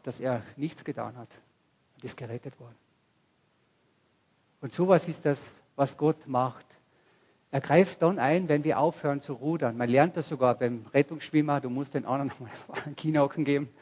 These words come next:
dass du den bergen kannst, weil sonst zirkt er die Ohren weg, gell? Und, äh, ich glaub, dass das im Glaubensleben auch so ist, dass Gott die Geduld aufbringt und wartet, bis wir soweit sind, bis wir bereit sind, zu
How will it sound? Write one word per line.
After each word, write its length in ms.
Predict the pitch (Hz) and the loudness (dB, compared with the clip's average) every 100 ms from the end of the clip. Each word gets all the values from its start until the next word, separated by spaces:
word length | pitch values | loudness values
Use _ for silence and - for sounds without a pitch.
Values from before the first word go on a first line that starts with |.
| - - - | -20 -10 -2
dass 180 | 139 | 0
du 100 | - | 0
den 60 | 139 | -2
bergen 280 | 131 139 147 | 2 2 2
kannst, 220 | 143 135 | -2 -2
weil 80 | 147 | -4
sonst 240 | 151 - | -4 -4
zirkt 240 | 147 139 139 | -2 0 0
er 60 | |
die 100 | 131 | 0
Ohren 160 | 120 110 | 0 -2
weg, 120 | 107 | -2
gell? 120 | 117 113 _ _ _ _ _ _ _ _ _ _ _ _ | -4 -6 _ _ _ _ _ _ _ _ _ _ _ _
Und, 240 | 139 127 135 | -4 -2 2
äh, 200 | 131 131 | 2 2
ich 120 | 135 | 2
glaub, 240 | 151 180 - | 6 6 4
dass 140 | 175 | -4
das 180 | 170 - | -4 -8
im 80 | 135 | 0
Glaubensleben 680 | 139 170 180 160 160 170 | 2 2 -2 -2 -2 -2
auch 280 | 110 151 175 | -2 -2 -2
so 140 | - | -8
ist, 340 | 120 113 - - - _ | -8 -10 -14 -20 -20 _
dass 220 | 135 123 - | -16 -10 0
Gott 260 | 160 180 | 0 0
die 80 | 151 | -8
Geduld 380 | 131 160 180 143 | -8 -4 -4 -4
aufbringt 560 | 131 - 151 147 143 | -6 -6 -4 -4 -6
und 180 | 110 104 | -16 -6
wartet, 540 | 107 117 139 143 131 - | -2 -2 -2 -6 -8 -10
bis 200 | 123 120 | -16 -14
wir 100 | 110 | -14
soweit 360 | 113 107 113 | -12 -10 -10
sind, 340 | - 131 123 _ _ _ _ _ - | -12 -16 -16 _ _ _ _ _ -18
bis 140 | 120 | -14
wir 80 | 117 | -14
bereit 440 | - 107 113 127 - | -12 -8 -6 -6 -10
sind, 220 | - 107 _ _ _ _ _ _ _ _ _ | -20 -20 _ _ _ _ _ _ _ _ _
zu 140 | - | -20